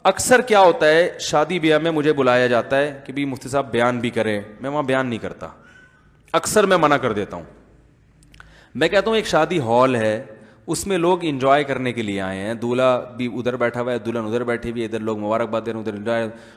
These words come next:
उधर मौलाना साहब जहन्नम पे एक तकरीर करना शुरू कर दें,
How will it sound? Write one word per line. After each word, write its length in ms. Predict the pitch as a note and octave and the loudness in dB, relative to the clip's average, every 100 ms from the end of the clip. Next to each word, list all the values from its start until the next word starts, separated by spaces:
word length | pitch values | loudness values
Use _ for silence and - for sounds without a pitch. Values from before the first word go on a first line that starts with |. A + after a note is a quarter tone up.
| - | -14
उधर 240 | C3+ D3+ D3+ | -2 0 0
मौलाना 380 | B2+ C#3 D3+ | 2 2 2
साहब 300 | C#3 D3 C#3+ A2 | 2 2 2 0
जहन्नम 360 | A#2 B2 C#3+ | -4 -2 -2
पे 140 | C3+ C#3 | 2 0
एक 160 | C3+ - | 0 -6
तकरीर 260 | A#2+ C3+ C3+ | -2 0 2
करना 260 | B2 B2 | 0 -2
शुरू 200 | A#2 B2+ | -2 -2
कर 140 | A#2 G#2+ | -2 -2
दें, 200 | A#2 | -4